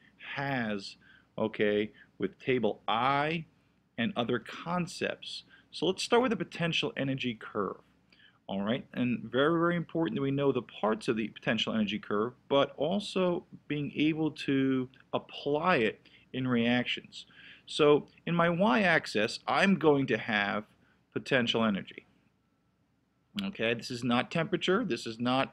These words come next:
average kinetic energy, potential energy, and this would be some kind of, uh, time coordinate. Okay, and how we're gonna measure the potential energy changes of a reaction over the span of how a reaction occurs. Okay,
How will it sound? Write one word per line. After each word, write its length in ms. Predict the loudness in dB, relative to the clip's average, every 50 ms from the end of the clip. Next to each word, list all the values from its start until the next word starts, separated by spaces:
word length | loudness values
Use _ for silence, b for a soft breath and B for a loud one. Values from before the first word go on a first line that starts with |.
| -8 -6 0
average 340 | 2 2 2 2 0 -2 -4
kinetic 320 | -4 -4 -2 -2 0 -2
energy, 240 | -2 -2 -2 -6 -6
potential 600 | -8 -10 -10 -8 -8 -4 -2 -2 0 0 0 0 0
energy, 380 | -2 -2 -2 -2 -4 -6 B B B B B B B B B B B -4
and 200 | -2 0 0 2
this 160 | 0 0 2 0
would 120 | 0 0
be 100 | 0 -2
some 180 | -2 -2 -4 -4
kind 220 | -2 0 2 2
of, 160 | 2 0 0 0
uh, 180 | 2 2 2 0
time 540 | -2 -8 -6 0 2 4 4 4 4 2 0
coordinate. 540 | -2 -2 -2 0 0 0 -2 -4 -6 -8 -10 _ _ _ _ _ _ _ _ _ _ _ _ _ _ _ _ _ -10
Okay, 600 | -10 -10 -8 -6 -4 -2 0 0 -2 -2 -6 B B B B B B B -6
and 160 | -4 -2 0
how 200 | 2 2 2 0 -2 -6 -8 -4
we're 120 | -2 0
gonna 140 | 0 2 0
measure 560 | 2 2 2 4 4 4 4 4 4 2 2
the 80 | 2 0
potential 540 | -4 -8 -10 -4 -2 -2 0 0 0 0 0
energy 240 | -2 -2 -2 -4 -2
changes 460 | -2 -2 0 0 0 -2 -2 -2 -2
of 80 | 0 0
a 60 | 2
reaction 600 | 2 2 2 2 0 0 -2 -4 -4 -4 -6 -6 b b b b b b b _ _
over 280 | 2 2 2 2 2 0
the 140 | -2 -2 -4
span 560 | -4 -6 -6 0 2 2 4 4 2 0 -2
of 80 | -2
how 180 | -2 0 0 0
a 60 | 0
reaction 540 | 0 0 0 2 2 2 0 -2 -4 -6 -6
occurs. 460 | -6 -6 -6 -8 -8 -8 -10 -16 -16 -18 _ _ 4
Okay, 300 | 6 6 6 2 -2 -4